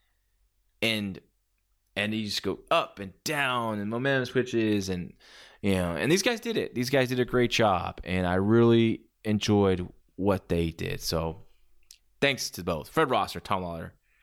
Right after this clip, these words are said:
Great series of matches. I'm looking forward to continuing watching more t-, with, with them. Uh, so yeah, that's the Take It Home podcast this week. A little shorter version. I wanna thank everyone,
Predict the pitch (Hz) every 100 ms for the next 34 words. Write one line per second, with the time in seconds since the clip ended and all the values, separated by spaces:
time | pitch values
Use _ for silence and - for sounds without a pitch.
0 | _ - 156 135 - 120 101 101 98 -
1 | - 131 127 - 113 101 98 _ _ _
2 | - 120 104 98 90 92 90 85 82 -
3 | - - - - - - 80 - 67 -
4 | - - - - - - - 107 107 107
5 | 104 101 95 92 - _ _ _ - 117
6 | 117 202 269 - - 101 - - 117 117
7 | 110 120 180 - 123 - 98 - 135 247
8 | 196 208 208 180 160 180 180 185 165 147
9 | 135 135 139 139 131 135 135 135 135